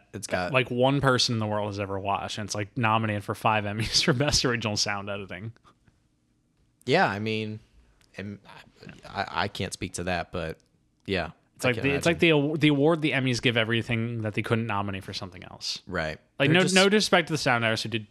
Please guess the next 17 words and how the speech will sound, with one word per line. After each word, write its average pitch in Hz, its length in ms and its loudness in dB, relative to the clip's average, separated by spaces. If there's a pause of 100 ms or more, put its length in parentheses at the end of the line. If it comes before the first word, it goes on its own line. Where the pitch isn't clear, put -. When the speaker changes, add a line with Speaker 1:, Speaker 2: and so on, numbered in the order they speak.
Speaker 2:
I'm 110 140 -4
sure 120 160 -2
did 110 120 -4
a 107 40 -4
fine 107 260 -4
job. 95 320 -8 (200)
Speaker 1:
It's 107 200 -6
just 135 180 -2
a 110 40 -2
lot 92 200 -4
of 85 60 -10
different 80 220 -14
categories - 540 -8
too. - 100 -4
Speaker 2:
But - 80 4
it 240 100 0
is, 254 160 4